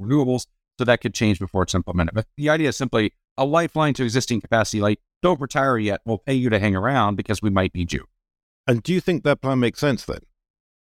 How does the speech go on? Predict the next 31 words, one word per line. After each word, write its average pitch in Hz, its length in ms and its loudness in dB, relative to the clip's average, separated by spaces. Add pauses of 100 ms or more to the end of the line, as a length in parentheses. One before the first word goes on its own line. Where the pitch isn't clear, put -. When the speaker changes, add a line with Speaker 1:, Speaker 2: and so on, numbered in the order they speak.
(440)
Speaker 1:
I 170 120 0
think 202 300 -2
it 185 120 2
makes 156 300 0
some 110 300 2
sense. - 380 -6 (340)
I'm 135 160 0
actually 147 480 0
not 117 320 0
a 127 80 -2
critic 139 340 -2
of 107 120 4
our 101 120 2
current 107 320 0
market 104 280 0
design, 90 500 2
which 104 260 0
a 98 60 0
lot 101 160 4
of 95 60 0
people 104 200 0
don't 95 160 0
like. 120 220 2 (380)
I 120 80 -2
think 143 180 0
our 135 80 4
market 123 260 0
design 117 460 0
incentivizes 107 1200 0
sort - 460 0
of 92 180 2